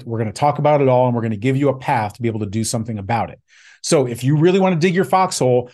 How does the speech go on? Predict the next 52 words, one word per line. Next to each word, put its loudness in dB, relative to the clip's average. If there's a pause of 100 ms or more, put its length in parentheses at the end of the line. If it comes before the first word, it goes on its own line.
(160)
come 0
join 2
us. -6
If -20
you're -6
already 2
an 0
All 4
Access 0
member, 0
make 0
sure -2
that -6
you -12
show 0
up -2
for 0 (300)
December's 2
Warrior 0
Workshop. 0 (640)
Um, 0
if -2
you 4
are, 0
if -6
you're 0
not 0
an 2
All 6
Access 0
mem-, -4 (140)
All 2
Access 0
member, 0 (160)
at 0
least 0
jo-, 0
go 2
and 2
join 2
the 0
Loot 2
Locker. 2
You 2
can 2
go 4
to 0
warriorlife 2
dot -4
com 0
slash -4
loot. 2